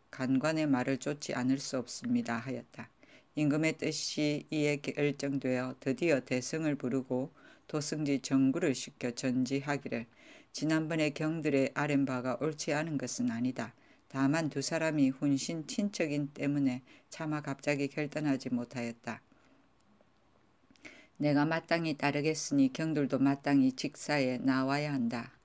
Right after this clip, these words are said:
하고 드디어 그 사직서를 돌려주고 이어서 이천우와 조온의 관직을 파면하였다. 세자가 간의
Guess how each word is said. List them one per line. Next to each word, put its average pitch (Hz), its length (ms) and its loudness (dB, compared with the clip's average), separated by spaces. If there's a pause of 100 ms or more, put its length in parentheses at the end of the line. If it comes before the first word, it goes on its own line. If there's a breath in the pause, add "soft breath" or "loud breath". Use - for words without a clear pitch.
(300)
하고 147 320 -2
드디어 156 420 2
그 156 360 0
사직서를 156 640 -2
돌려주고 147 680 -2 (320 loud breath)
이어서 147 460 0
이천우와 147 600 0
조온의 135 540 0
관직을 139 440 0
파면하였다. 131 840 -2 (440 loud breath)
세자가 151 580 0
간의 143 720 0